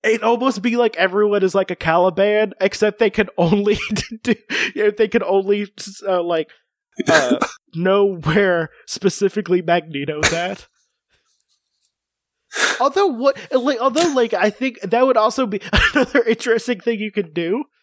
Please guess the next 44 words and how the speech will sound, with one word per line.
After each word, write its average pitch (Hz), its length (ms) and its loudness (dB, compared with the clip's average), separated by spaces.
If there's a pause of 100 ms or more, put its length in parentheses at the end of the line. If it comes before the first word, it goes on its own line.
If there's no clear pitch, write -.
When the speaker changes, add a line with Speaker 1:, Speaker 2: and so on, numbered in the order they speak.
(680)
Speaker 1:
Another 220 320 0
interesting 214 400 -4
thing 165 80 -16
you 170 60 -8
could 147 100 -10
do, 127 240 -2 (260)
'cause 202 140 2
Spider 240 360 2
Island 220 300 2
was 160 160 -2
just, 165 260 -2
like, 143 220 -2
the 135 100 -2
island 131 380 -2
Manhattan. 113 460 -8 (120)
Speaker 2:
Right. 104 220 0
So 120 160 0
yeah, 110 220 0
I - 20 0
think 156 140 0
it - 20 2
was 117 100 -2
just - 180 -6
Manhattan - 460 -6
where 87 200 -4
they, - 140 -8 (100)
or 113 140 6
Speaker 1:
Yeah, 190 140 2
so 220 240 0
it's 202 100 -2
just 233 220 0
Manhattan. 165 540 -2
So, 196 300 0
like, 196 180 0
another 214 380 0
thing 202 220 0
that 180 160 2
would 170 120 0
be 160 160 -2
interesting 156 580 -4
to 143 100 -6 (120)
do 113 300 -4 (180)
with 156 220 2
that 117 400 -2